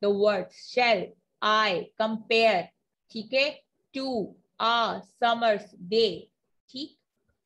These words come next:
ये वर्ड्स ईजीली हैं, सवाए ये दी वर्ड के हमें थोड़ा सा मसला हुआ, लेकिन इसको भी हमने प्रोनाउंस कर लिया, इसको भी हमने साउंड इसका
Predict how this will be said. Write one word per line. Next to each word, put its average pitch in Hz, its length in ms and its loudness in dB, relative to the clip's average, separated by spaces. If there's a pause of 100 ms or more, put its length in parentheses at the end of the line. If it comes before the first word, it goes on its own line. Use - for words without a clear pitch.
(100)
ये 226 60 -4
वर्ड्स 247 460 -4
ईजीली 247 460 -10
हैं, 175 220 -8
सवाए 226 440 -2
ये 233 200 -2
दी 214 440 -8
वर्ड 208 360 0
के - 380 -6 (500)
हमें 220 260 -2
थोड़ा 226 240 4
सा 233 160 0
मसला 220 320 0
हुआ, 226 340 2
लेकिन 220 240 -6
इसको 233 240 -4
भी 233 120 -2
हमने 220 340 0
प्रोनाउंस 208 840 -4 (120)
कर 220 180 4
लिया, 175 360 -2
इसको 220 240 -2
भी 240 140 -2
हमने 220 280 -2
साउंड 220 400 0
इसका 233 360 -2